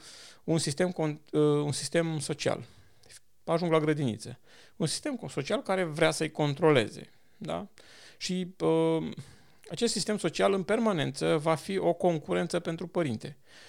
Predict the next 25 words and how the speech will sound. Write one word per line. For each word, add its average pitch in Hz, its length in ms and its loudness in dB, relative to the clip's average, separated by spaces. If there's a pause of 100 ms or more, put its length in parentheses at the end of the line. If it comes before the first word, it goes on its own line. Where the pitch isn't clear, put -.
(100)
Poate 180 200 2
vi 165 80 0
s-a 160 100 0
întâmplat 151 400 0
și - 120 -8
dumneavoastră, 139 500 -4
cum 147 140 -10
mi 131 80 -4
se 131 80 -6
întâmplă 135 360 -6
și - 140 -8
nouă, 147 380 -2 (460)
um, 139 560 2 (260)
când 156 160 2
vin 165 180 2
copiii 156 380 0
de 147 100 0
la 147 100 2
grădiniță 143 640 0
să 160 160 -2
spună: 170 600 -4
„Așa 151 280 -2
mi-a 170 160 0
zis 156 240 -2
doamna.” 139 540 4